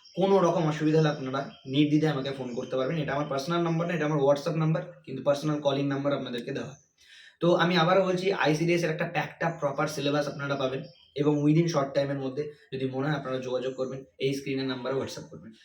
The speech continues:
তো আজকে আপাতত এই পর্যন্তই, দেখা হচ্ছে নেক্সট ভিডিওতে, নেক্সট আইসিডিএস এর চাকরি আপনার হবেই যদি আপনি আমার সাথে প্রিপারেশন করেন।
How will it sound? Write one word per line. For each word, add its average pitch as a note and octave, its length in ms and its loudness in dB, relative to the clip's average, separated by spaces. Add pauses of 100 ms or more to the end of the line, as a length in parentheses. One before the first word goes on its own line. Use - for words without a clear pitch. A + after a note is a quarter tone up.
(180)
তো - 60 -4 (140)
আজকে D#3+ 240 2
আপাতত F3+ 300 4
এই D#3+ 100 2
পর্যন্তই, E3+ 400 0 (240)
দেখা C#3 140 0
হচ্ছে D#3 200 0
নেক্সট C#3+ 220 -2
ভিডিওতে, C#3+ 260 -2 (400)
নেক্সট D#3 200 2 (380)
আইসিডিএস C#3+ 400 0
এর - 100 -4
চাকরি C#3 220 -4 (160)
আপনার C3+ 300 -6
হবেই C#3+ 220 4 (360)
যদি C3 200 0
আপনি C#3+ 160 -8 (140)
আমার A#2+ 180 -10
সাথে - 160 -8 (300)
প্রিপারেশন - 400 -10
করেন। - 160 -18